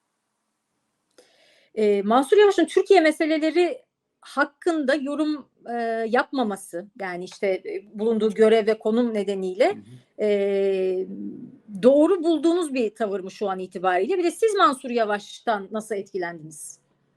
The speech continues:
Speaker 2: Ben Mansur Yavaş'tan etkilenmedim. Ben
Speaker 1: Neden
Speaker 2: sahayı
Speaker 1: onu
Speaker 2: ok-
Speaker 1: Türkiye'nin Cumhurbaşkanı olarak görmek istiyorsunuz?
Speaker 2: E, ben sahayı okudum.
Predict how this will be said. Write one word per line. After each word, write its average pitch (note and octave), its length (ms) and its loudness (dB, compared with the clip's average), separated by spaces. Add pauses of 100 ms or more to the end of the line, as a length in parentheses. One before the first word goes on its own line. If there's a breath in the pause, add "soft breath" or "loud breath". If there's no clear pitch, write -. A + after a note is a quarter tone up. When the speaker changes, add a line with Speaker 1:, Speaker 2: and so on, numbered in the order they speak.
(640)
Speaker 2:
Ben E3 260 -2
Mansur G#3 320 -8
Yavaş'tan G3+ 300 -4
etkilenmedim. G#3 540 -10 (1600)
Ben G2+ 240 0
Speaker 1:
Neden C4 200 6
Speaker 2:
sahayı C4 280 2
Speaker 1:
onu D4+ 60 -4
Speaker 2:
ok- D4 80 -6
Speaker 1:
Türkiye'nin B3+ 340 -8
Cumhurbaşkanı A3+ 580 -4
olarak F#3+ 280 -6
görmek F3+ 260 -10
istiyorsunuz? F3+ 460 -8
Speaker 2:
E, - 100 0 (640)
ben D#3 140 -2
sahayı G3 500 -8
okudum. - 300 -16